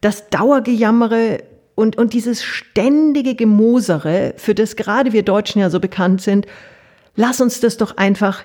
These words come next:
hier und heute mal beenden oder zumindest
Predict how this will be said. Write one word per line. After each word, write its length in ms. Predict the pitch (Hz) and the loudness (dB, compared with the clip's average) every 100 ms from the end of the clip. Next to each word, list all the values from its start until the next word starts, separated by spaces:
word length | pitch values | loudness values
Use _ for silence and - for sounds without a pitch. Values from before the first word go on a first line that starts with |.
| _ | _
hier 320 | - 285 285 | 0 2 2
und 260 | 254 220 | 0 0
heute 300 | 185 185 185 | 0 0 0
mal 460 | 185 151 147 165 170 _ _ _ _ | -2 0 -2 -4 -6 _ _ _ _
beenden 680 | 254 - 196 170 147 165 - _ _ _ _ | -2 2 2 2 -2 -6 -6 _ _ _ _
oder 320 | - 359 339 330 | -2 2 2 0
zumindest 760 | 302 254 233 214 214 - - | 0 2 4 2 0 -4 -20